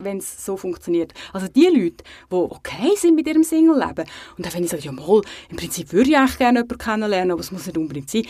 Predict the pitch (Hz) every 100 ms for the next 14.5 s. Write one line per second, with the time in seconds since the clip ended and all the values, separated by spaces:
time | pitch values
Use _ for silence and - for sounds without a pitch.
0 | - 165 190 233 214 190 175 170 165 -
1 | - - - - - - _ - - -
2 | - - - 226 302 330 302 269 262 220
3 | 247 240 - 233 - 233 233 226 - 220
4 | 196 208 202 208 214 233 220 196 208 -
5 | 202 190 190 190 180 - - - - 202
6 | 190 190 185 - - _ - - 269 269
7 | 262 254 240 233 233 240 233 202 202 233
8 | - 233 226 226 233 226 208 214 214 190
9 | - - - 233 208 247 302 254 226 254
10 | 254 240 - 208 262 254 233 240 - 202
11 | 214 214 - 165 165 190 214 226 214 214
12 | 202 202 185 190 214 226 233 214 - 190
13 | - - - 196 185 180 185 185 202 196
14 | 220 190 190 196 190